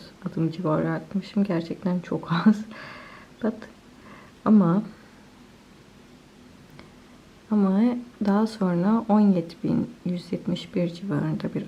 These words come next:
adım atmışım. Ve daha sonra da on dört bin civarında bir adım atmışım. Yani toplam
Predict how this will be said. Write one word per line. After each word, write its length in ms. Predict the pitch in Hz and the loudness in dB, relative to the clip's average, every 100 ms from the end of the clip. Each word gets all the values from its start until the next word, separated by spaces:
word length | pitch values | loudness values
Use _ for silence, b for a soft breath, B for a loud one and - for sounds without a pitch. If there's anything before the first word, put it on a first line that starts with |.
| - | -8
adım 280 | 175 175 185 | -6 0 2
atmışım. 840 | 220 214 226 220 - 220 220 233 - B B B B B B B - - - - - - - - - | 0 0 -2 -2 0 2 2 0 -6 B B B B B B B -20 -20 -20 -20 -20 -20 -20 -14 -4
Ve 220 | 208 202 202 | 0 0 0
daha 240 | 202 214 | 0 0
sonra 560 | 214 - 185 185 175 - | 0 -2 -2 0 -2 0
da 260 | 214 226 240 - - - - | 0 0 -2 -8 -20 -16 0
on 200 | 208 202 | 4 4
dört 320 | 170 165 - | 2 -2 -4
bin 220 | 170 160 165 - | -4 -4 -4 -2
civarında 640 | 160 151 156 156 160 220 | -2 0 0 0 0 0
bir 120 | 196 - | -2 -2
adım 260 | 185 190 | -2 0
atmışım. 480 | 165 165 165 - 214 | -2 -4 -8 -2 2
Yani 240 | 226 208 208 | 4 4 2
toplam 460 | 254 247 170 170 | -2 -2 -2 -2